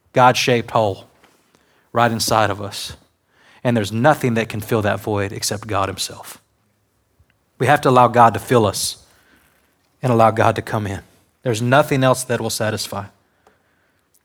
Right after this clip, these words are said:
John seven thirty-seven, it says, "If anyone is thirsty, let him come to me and drink. Whoever believes in me,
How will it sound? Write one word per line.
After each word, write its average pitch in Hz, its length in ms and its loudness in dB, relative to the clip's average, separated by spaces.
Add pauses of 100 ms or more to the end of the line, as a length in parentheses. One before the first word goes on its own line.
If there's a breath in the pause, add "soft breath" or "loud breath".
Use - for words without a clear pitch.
(300)
John 131 260 4
seven 127 360 2
thirty-seven, 123 480 2
it 110 60 -2
says, 113 300 0
"If 131 200 -6
anyone 143 340 0
is 131 140 -2
thirsty, 120 340 0
let 110 160 -2
him 110 80 -4
come 117 220 -4
to 113 80 -4
me 113 140 -2
and 104 100 -4
drink. 104 340 -10 (1300)
Whoever 151 300 6
believes 143 400 4
in 123 140 0
me, 117 260 -2